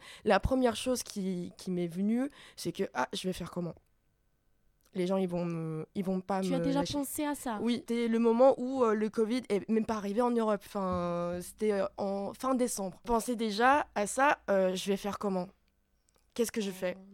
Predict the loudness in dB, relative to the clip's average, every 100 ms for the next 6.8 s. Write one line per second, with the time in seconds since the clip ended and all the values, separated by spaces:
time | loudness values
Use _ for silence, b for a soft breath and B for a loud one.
0 | -20 -20 -20 -8 -2 0 0 -4 -4 -4
1 | -4 -4 -4 -4 -4 -8 _ b b b
2 | -4 0 2 2 2 0 0 0 -2 -4
3 | -6 -8 -6 -10 -10 b b b b -2
4 | -2 -4 0 2 2 2 0 2 0 0
5 | -2 0 0 0 -2 -2 -4 -4 -2 -2
6 | -2 -2 -2 -2 -2 -2 -2 -4